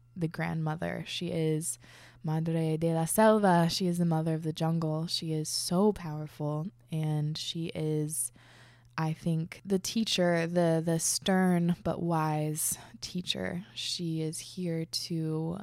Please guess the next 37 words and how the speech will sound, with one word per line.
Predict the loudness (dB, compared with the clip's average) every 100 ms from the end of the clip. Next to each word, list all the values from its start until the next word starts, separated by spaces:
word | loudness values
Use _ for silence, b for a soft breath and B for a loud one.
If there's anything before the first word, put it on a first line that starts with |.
| -12 -20
help | -12 -4 -2 -2 -2
in | -6 -4
a |
huge | -6 -8 0 2 2 2
way. | 0 -2 -4 -8 B B B B -6
An | -2 -2
experience | -4 -6 -8 -2 2 2 0 -2
sitting | -2
with | -2 -4
ayahuasca | -6 -6 -6 -6
is | -6 -2
not | -2 -4 -6
a |
light | -4 -4 -4 -6 -8 -14 b b b _ -20 b b b
situation. | -4 -2 0 0 0 -2 -4 -4
It's | -4 -4
not | -4 -2 -2
an, | -4 -6 _ _
uh, | -8 -8 -10 -10
just | -8 -8 -8
a | -8 -10 -12 -14 -20 -20 -6
thing | -2 -2
you | -2 -4 -6
throw | -12 -2 0 2
in | 0
on | 0 -2
a | -4
random | -4 -4 -4
weekend. | -2 -2 -4 -6 -6 -8 B B B B B B -10 -2
I | 0
believe | 2 2 0
it | -4
should | -6 -6
be | -6 -6
something | -4 -6 -6 -4 -4
that | -4 -8 -4
is | -4 -2 -4 -4 -6 -6